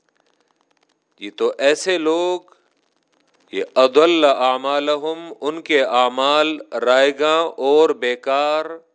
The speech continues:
برباد ہیں۔ یہ کوئی کہہ سکتا ہے کہ کافر بھی تو نیک اعمال کرتا ہے، وہ بھی تو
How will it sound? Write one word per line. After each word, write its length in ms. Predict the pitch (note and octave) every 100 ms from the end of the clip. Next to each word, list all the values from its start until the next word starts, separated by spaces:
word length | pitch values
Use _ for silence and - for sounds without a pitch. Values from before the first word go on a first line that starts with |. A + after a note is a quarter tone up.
| _
برباد 480 | G2 B2+ B2+ C3+ C3+
ہیں۔ 400 | B2 A#2 G#2+ F#2 - _ _ _ _ _ _ _ _ _ _ _ _ _ _ _ _
یہ 120 | E2+ -
کوئی 200 | A#2+ B2+
کہہ 240 | B2 D3+
سکتا 480 | E3+ F3 E3 E3+ E3
ہے 140 | E3+ F3
کہ 180 | D#3+
کافر 500 | C#3+ C3 C3+ D3+ F3
بھی 160 | D#3+ E3+
تو 180 | E3 D3+
نیک 420 | C3+ D3 E3 -
اعمال 460 | B2 B2+ C3 C#3+ D3
کرتا 520 | C#3 C3+ - D#3 D3
ہے، 240 | C#3+ D3 - _ _ _ _ _ _ _ _ _ _ _ _ _ _
وہ 300 | G2+ G2+ C#3+
بھی 160 | D3 F3+
تو 520 | F3+ F3+ E3+ D#3 D3